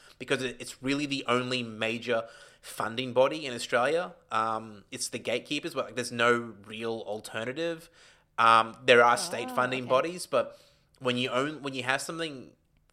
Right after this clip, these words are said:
Speaker 1: where Screen Australia just holds all the cards, meaning all the money, it means that y-, you have to play by their rules. And I think that, um, neuters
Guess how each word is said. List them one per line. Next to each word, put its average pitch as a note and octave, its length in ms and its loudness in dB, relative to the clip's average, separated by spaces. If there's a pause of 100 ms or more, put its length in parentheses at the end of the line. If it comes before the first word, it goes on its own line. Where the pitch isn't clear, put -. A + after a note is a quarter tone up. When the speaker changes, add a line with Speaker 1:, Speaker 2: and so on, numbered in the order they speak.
(340)
Speaker 1:
where A#2+ 100 0
Screen B2+ 220 -2
Australia A2+ 240 0
just A2 160 -12
holds A2+ 280 -4
all G#2+ 120 -4
the G2 80 -18
cards, - 640 -8 (400)
meaning G#2 300 -12
all G#2+ 160 -6
the G2 60 -10
money, G2+ 540 -6 (1200)
it B2+ 180 -8
means C#3 460 -6
that - 240 -6 (100)
y-, A2+ 320 -20 (400)
you B2+ 160 -10
have B2+ 140 0
to A#2 80 -12
play A#2 180 -6
by G#2+ 180 2
their G2 160 -4
rules. B2+ 560 -12 (520)
And A#2 220 2
I A#2 100 0
think A#2+ 400 -8
that, G#2+ 320 -4 (540)
um, G2+ 400 -4
neuters C#3 680 -10